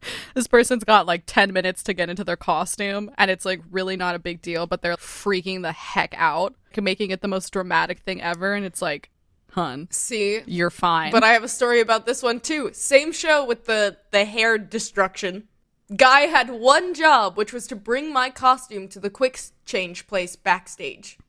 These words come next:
Speaker 2: before the quick change. A, very much a legitimate quick change. I have about, I don't know, may-, uh, maybe a minute and a half before I have to be back on stage. So not crazy, crazy fast, but fast enough that I don't have time to go all the way to the dressing room, change, come back.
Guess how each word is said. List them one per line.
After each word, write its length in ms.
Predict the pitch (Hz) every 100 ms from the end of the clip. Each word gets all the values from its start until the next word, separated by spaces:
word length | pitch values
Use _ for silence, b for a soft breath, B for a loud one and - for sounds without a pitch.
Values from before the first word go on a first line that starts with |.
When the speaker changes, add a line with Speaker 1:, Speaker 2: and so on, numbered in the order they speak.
| _ _
Speaker 2:
before 300 | 208 208 202
the 80 | 190
quick 200 | - -
change. 340 | - - - _ -
A, 200 | 233 240 220
very 260 | 269 277
much 240 | 262 254 254
a 100 | 220
legitimate 500 | 214 196 196 185 -
quick 200 | 160 -
change. 240 | 165 165
I 80 | 190
have 120 | 190
about, 380 | 190 185 170 - _ _ _ _ _
I 140 | - 196
don't 100 | 180
know, 240 | 170 160 _ _ _ _ _ -
may-, 380 | 180 196 202 -
uh, 280 | 381 381 359 b b b b 254
maybe 280 | 262 262
a 40 | 240
minute 340 | 226 226 233
and 80 | 208
a 40 | 214
half 360 | 208 208 -
before 260 | 233 214 196
I 40 |
have 140 | 202 202
to 60 |
be 120 | 190
back 260 | 190 180 190
on 140 | 196
stage. 320 | 196 220 214 -
So 80 |
not 240 | 269 320 -
crazy, 400 | - 233 233 254
crazy 320 | 302 294 302
fast, 360 | 320 302 320 -
but 140 | 220
fast 300 | 240 254 277
enough 280 | 254 226 226
that 140 | 214 -
I 60 | 220
don't 140 | 220
have 180 | 233 214
time 160 | 233 214
to 60 |
go 220 | 208 208 -
all 180 | 208
the 80 | 202
way 120 | 208 196
to 60 |
the 100 | 185
dressing 320 | 180 190 190 185
room, 180 | 175 175
change, 340 | 196 170 -
come 160 | 185 -
back. 340 | 104 - -